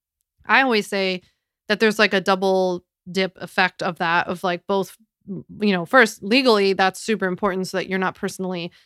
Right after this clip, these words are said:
liable for things in your business. But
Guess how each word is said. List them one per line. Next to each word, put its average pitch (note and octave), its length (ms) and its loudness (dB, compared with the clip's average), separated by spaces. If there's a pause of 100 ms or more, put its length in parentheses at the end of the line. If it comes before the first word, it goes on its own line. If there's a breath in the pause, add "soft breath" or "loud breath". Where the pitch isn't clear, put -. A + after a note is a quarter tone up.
(260 soft breath)
liable G3+ 540 4
for F#3 120 -12
things F#3 280 -6
in F3+ 80 -4
your F3+ 80 -4
business. F#3 480 -2 (540 soft breath)
But G3 320 2